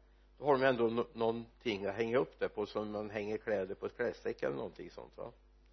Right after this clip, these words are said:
Så jag satte en rubrik: "Ikläd dig Kristus." Ikläd dig Kristus. Och det här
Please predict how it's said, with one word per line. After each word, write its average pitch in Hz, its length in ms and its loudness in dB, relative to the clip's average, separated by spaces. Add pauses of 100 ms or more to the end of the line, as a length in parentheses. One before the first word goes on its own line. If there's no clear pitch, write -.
(880)
Så 175 580 12
jag 156 200 10
satte 156 320 4
en 127 60 6
rubrik: 147 640 4 (600)
"Ikläd 160 840 2 (200)
dig 127 360 6 (160)
Kristus." - 640 -4 (1400)
Ikläd 107 920 -2
dig 107 300 0 (140)
Kristus. - 640 -14 (2750)
Och 156 80 2
det 185 80 12
här 208 400 12